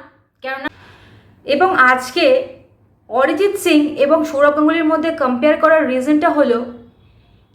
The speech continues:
দু একদিন আগে অরিজিৎ সিং একটি টুইট করেছিলেন। সেই টুইটে তিনি লিখেছিলেন যে তিনি এক সপ্তাহের মধ্যে জাস্টিস না পেলে রাস্তায় নামবেন,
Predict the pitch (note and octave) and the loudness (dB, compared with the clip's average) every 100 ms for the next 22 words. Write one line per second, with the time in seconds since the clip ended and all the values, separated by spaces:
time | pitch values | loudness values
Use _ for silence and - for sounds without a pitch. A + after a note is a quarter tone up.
0 | _ - C#4+ F#4 G4 - F#4+ F#4 D4 C#4 | _ -6 0 2 2 0 0 0 2 0
1 | D4 - - A#3+ B3+ D#4 F#4 - D#4+ C#4+ | 0 -8 -8 -2 -2 0 -2 -4 -4 -4
2 | - - - C4+ - F4+ F4+ E4+ F4 - | -4 -16 -6 -6 0 0 0 0 0 2
3 | C4 F#3+ G#3+ F#3+ D#3+ E3+ - _ _ _ | 2 2 -4 -8 -8 -12 -20 _ _ _
4 | - E4+ F4+ E4 F#4+ F4+ C#4 C#4+ - - | -4 -2 0 0 0 2 2 2 -4 -16
5 | _ _ _ - D4 E4 D#4 D#4 F#4 F4+ | _ _ _ -8 -4 2 2 2 -2 2
6 | E4+ C#4+ C#4+ B3+ D#4 C4 - - _ _ | 4 4 2 0 2 0 -2 -16 _ _
7 | _ _ _ _ _ D#4+ F4+ F#4+ F#4 G4 | _ _ _ _ _ -2 0 0 -2 -4
8 | - - C#5 F#4 F#4 F#4+ F#4 F#4 D#4 F4 | -2 -2 0 -2 2 2 2 0 -4 -2
9 | C4 C4+ F4 E4+ F4+ F4 D4+ C#4+ E4+ C#4 | -2 -2 -4 -2 -2 0 2 2 2 0
10 | C4+ D4 B3+ F#3+ F3+ E3+ E3 | 0 -2 -2 -4 -6 -10 -12